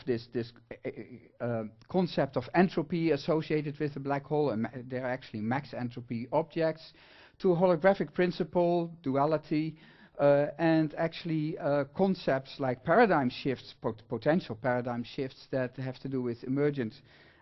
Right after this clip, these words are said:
uh, gravity or entropic gravity. And, uh, this is all caused, uh, this revolution by this service, this hypothetical service called an, uh, well, it, it's, it's an imagine-, a virtual service, of course, it doesn't really exist,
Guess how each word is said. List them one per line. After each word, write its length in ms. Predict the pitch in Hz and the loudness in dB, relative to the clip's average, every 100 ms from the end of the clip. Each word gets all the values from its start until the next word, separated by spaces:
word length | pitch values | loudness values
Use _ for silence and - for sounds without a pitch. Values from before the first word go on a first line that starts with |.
| - | -2
uh, 200 | 143 120 | 0 0
gravity 600 | 123 170 165 175 160 151 | 2 2 2 0 -2 0
or 160 | 120 | 0
entropic 680 | 123 120 - 185 143 - 117 | 0 -2 2 2 2 -6 -10
gravity. 580 | - 117 104 104 - 90 - _ - - - - | -2 -2 -2 -8 -10 -10 -12 _ -20 -20 -20 -2
And, 460 | - 160 175 175 170 - | 6 8 8 6 2 2
uh, 240 | 156 147 - | 4 4 2
this 200 | 165 208 | 2 2
is 120 | 170 | 4
all 160 | 208 196 | 4 2
caused, 640 | - 220 208 147 - - - _ | 2 6 6 6 0 -10 -20 _
uh, 220 | 147 139 131 151 | 2 2 2 0
this 180 | 143 | -2
revolution 600 | 143 143 147 196 - 165 | 0 0 2 2 2 -2
by 200 | 135 139 | -2 0
this 180 | 143 135 - - | 0 -4 -6 -6
service, 600 | - 202 190 123 107 - - | 2 4 2 -2 -10 -12 -12
this 120 | 131 - | -10 -4
hypothetical 640 | 131 131 123 165 175 151 | -4 -4 0 2 2 -4
service 340 | - 156 135 120 | -2 -2 -2 -2
called 240 | 135 127 | -2 -2
an, 160 | 123 120 | -2 -2
uh, 140 | 127 120 | -4 -6
well, 220 | 127 117 104 | -2 -2 -2
it, 140 | 107 | -8
it's, 200 | 123 120 | -10 -10
it's 220 | 110 110 113 | -10 -10 -8
an 100 | 110 | -4
imagine-, 360 | 120 143 123 | -2 -2 -4
a 180 | 110 - | -10 -6
virtual 280 | 143 143 110 | -6 -6 -10
service, 380 | - 113 113 104 | -8 -6 -6 -8
of 140 | 98 | -10
course, 240 | - 117 120 | -6 -6 -4
it 80 | |
doesn't 240 | 127 127 120 | -6 -6 -6
really 180 | 120 104 | -6 -8
exist, 360 | - 113 123 | -10 -10 -10